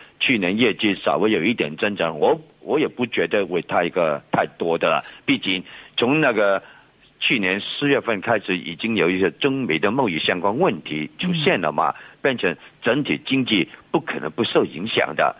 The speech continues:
Speaker 1: 所以大家也不要抱着太大的期待。加上很多股份从低位上来已经累积了不少的升幅，可能已经的初步反映了去年业绩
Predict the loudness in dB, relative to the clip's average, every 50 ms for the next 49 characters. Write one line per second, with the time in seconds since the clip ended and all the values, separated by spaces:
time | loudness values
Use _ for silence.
0 | -14 -16 -6 0 2 2 2 2 0 0 0 0 0 2 0 0 2 0 -2 -2
1 | 0 2 2 2 2 0 0 0 0 0 0 0 -2 0 0 0 0 2 0 -2
2 | 0 2 2 4 4 2 0 -2 -4 -8 -10 -8 -4 0 0 0 0 0 -6 -16
3 | -20 -20 -20 -20 _ _ _ -2 0 0 2 2 0 0 0 -2 -8 -18 -10 -4
4 | 0 2 2 2 2 2 0 0 0 -2 -6 -4 -2 -2 -2 -2 -2 -4 -6 -6
5 | -4 -2 2 2 4 4 4 4 2 0 0 0 0 2 2 2 0 0 -2 -6
6 | -6 -2 0 0 2 2 4 4 2 2 2 0 0 0 -2 -2 -2 -2 -2 0
7 | 0 0 -2 -2 -2 0 -2 0 0 0 0 0 0 -2 -10 -18 -6 0 0 0
8 | 2 2 0 -2 -2 -4 -8 -6 -4 0 0 0 2 4 2 2 2 0 -6 -16
9 | -6 -2 -2 0 2 2 0 0 0 -2 -2 -2 -2 0 -2 -2 0 2 2 2
10 | 0 0 -4 -20 -10 -2 0 0 2 2 2 2 2 2 2 2 0 0 0 -2
11 | -2